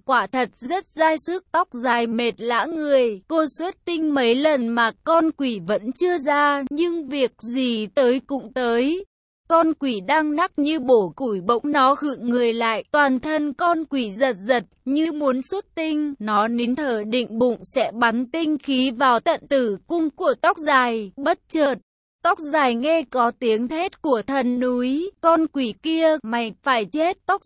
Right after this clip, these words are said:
dài quay lại thì thấy thần núi đang dương cung, phập mũi tên nặng nề cắm ngay giữa ngực con quỷ. Con quỷ rú lên. Nó ôm chầm lấy ngực,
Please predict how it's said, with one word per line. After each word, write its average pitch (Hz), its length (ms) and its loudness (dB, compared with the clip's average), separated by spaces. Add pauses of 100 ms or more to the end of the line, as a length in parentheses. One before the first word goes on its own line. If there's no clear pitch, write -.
(120)
dài 285 200 2
quay 311 320 2
lại 254 400 0
thì 233 220 -2
thấy 220 260 0
thần 220 420 -2
núi 240 320 -4
đang 294 340 0
dương 294 320 -6
cung, 330 460 0 (120)
phập 285 240 2
mũi 269 360 -4
tên 320 400 4
nặng 254 300 0
nề 247 320 2
cắm 220 340 -2
ngay 311 220 -2
giữa 262 260 0
ngực 254 240 -2 (120)
con 311 260 -2
quỷ. 202 560 -4
Con 330 260 4
quỷ 254 320 -4
rú 269 220 2
lên. 311 500 4 (440)
Nó 240 240 0
ôm 285 300 2
chầm 269 300 0
lấy 240 240 0
ngực, 254 280 2